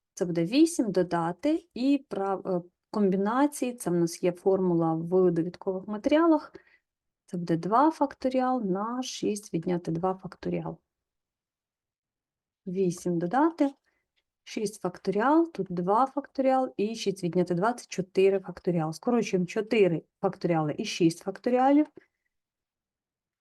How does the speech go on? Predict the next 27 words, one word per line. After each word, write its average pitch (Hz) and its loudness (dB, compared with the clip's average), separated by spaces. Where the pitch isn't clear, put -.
Чотири 247 4
факторіали — 285 4
це 269 0
добуток 208 0
від 185 2
одного 196 0
до 180 2
чотирьох. 180 0
Шість 214 -4
факторіал — 214 4
це 247 0
добуток 185 2
від 170 0
одного 185 0
до 170 0
шести. 180 -4
Тому 220 0
до 214 6
чотирьох 202 4
добуток 165 0
ми 175 4
скорочуємо, 262 2
залишається 170 -4
п'ять 175 -4
на 170 4
шість. - -6
Два 185 2